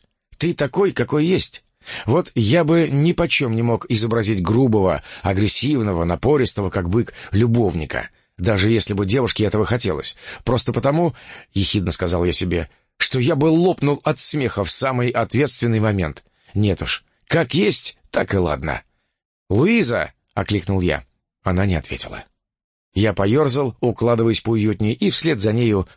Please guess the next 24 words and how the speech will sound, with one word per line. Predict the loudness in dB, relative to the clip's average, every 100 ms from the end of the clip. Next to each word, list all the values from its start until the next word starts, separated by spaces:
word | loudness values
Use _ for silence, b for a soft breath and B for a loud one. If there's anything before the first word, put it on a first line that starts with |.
| -4
провалился | 0 2 2 0 0
в |
сон. | -2 -4 -8 -18 _ _ _ _ -20 B B -2
Немного | 2 2 2 0
погодя, | 2 2 2 0 B B _
проснувшись | 0 2 2 0 -2 0 0
с |
позаранку, | 0 -2 0 0 0 -2
как | -2 -2
обычно, | 0 0 0 -2 -4 B B
я | 2 2
смотрел, | 2 -2 -2 0 0 0
как | -2 -2
дневной | 0 0 2 2 2
свет | 0 0 0
разгорается | 0 0 2 2 2 0 -2
на | -2 -2 0
ее | 2 2
спящем | 0 -2 -2 -2 -2 -4
лице. | -4 -4 -4 -10 -14 _ B B B
Ее | 2
светлые | 2 0 -2 0
волосы | 2 2 2 2 0
были | 0 0 0